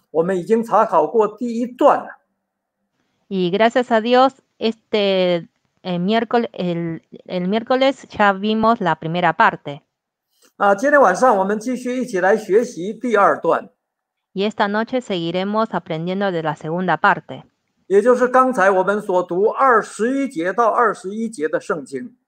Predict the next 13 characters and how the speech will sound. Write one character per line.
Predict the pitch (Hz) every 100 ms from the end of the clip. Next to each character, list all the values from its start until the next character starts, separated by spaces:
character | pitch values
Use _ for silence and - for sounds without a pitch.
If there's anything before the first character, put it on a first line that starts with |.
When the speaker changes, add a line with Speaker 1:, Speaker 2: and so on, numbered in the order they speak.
| _ _ _ _ -
Speaker 2:
O | 170
sea, | 233 220
el | 202
tramo | 220 233 240
que | 247 190
acabamos | 170 165 165 180 196 190
de | 160
leer | 156 160 180 185
del | 170 160
verso | 185 190 - 170 -
once | 220 226 -
al | 185
veintiuno. | 165 156 156 160 160 147 139